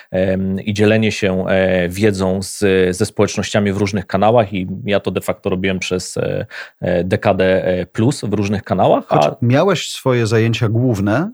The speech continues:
Speaker 2: i
Speaker 1: Tak.
Speaker 2: robiłeś coś, mm, jako pasja, czy jako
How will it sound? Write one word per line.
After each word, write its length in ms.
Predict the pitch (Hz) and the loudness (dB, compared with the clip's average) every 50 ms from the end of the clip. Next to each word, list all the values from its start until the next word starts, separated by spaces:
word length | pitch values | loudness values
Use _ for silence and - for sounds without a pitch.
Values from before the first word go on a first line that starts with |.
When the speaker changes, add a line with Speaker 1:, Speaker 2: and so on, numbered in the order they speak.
| - _ | -10 _
Speaker 2:
i 40 | - | 0
Speaker 1:
Tak. 80 | 117 113 | 2 2
Speaker 2:
robiłeś 380 | 117 110 143 151 156 143 - | 2 4 4 2 2 2 -2
coś, 400 | - - - 135 135 131 - - - _ - | -4 -2 0 0 0 0 -2 -6 -10 _ -4
mm, 320 | 113 117 117 120 117 120 - | -2 0 0 0 0 -2 -4
jako 400 | 131 117 110 - 127 120 113 120 | -4 -6 -2 0 0 0 2 0
pasja, 400 | 107 - 107 98 - - 180 202 | 0 2 0 0 0 0 -2 -4
czy 160 | - - - 147 | -2 -2 -2 0
jako 600 | 135 123 - - 127 120 117 113 113 113 104 | 0 0 0 0 2 2 4 4 2 2 2